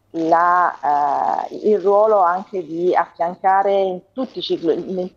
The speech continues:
nel ciclo di vita del, del cliente, eh, e supportare, eh, perché per definizione il rapporto con la banca è un rapporto di lunga durata e si propone di, di esserlo. Quindi sostanzialmente,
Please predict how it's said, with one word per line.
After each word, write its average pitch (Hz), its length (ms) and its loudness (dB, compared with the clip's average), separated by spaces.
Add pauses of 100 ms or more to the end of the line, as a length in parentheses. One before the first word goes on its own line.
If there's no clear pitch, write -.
nel 185 580 -2
ciclo 208 240 0
di 180 140 0
vita 196 440 2 (360)
del, 160 720 2
del 170 220 0
cliente, 214 920 0
eh, 160 420 0
e 196 80 0
supportare, 202 1080 0 (220)
eh, 160 680 0
perché 208 340 0
per 180 160 0
definizione 208 680 2
il 185 60 2
rapporto 170 460 0
con 170 200 -2
la 165 380 4
banca 165 260 0
è 185 40 -4
un 170 60 2
rapporto 160 720 0 (200)
di 180 80 -10
lunga 175 220 2
durata 165 460 2
e - 80 0
si - 120 -10
propone 165 440 -2
di, 147 400 -6
di 160 120 2
esserlo. 139 400 -2
Quindi 208 220 0
sostanzialmente, 202 1080 -2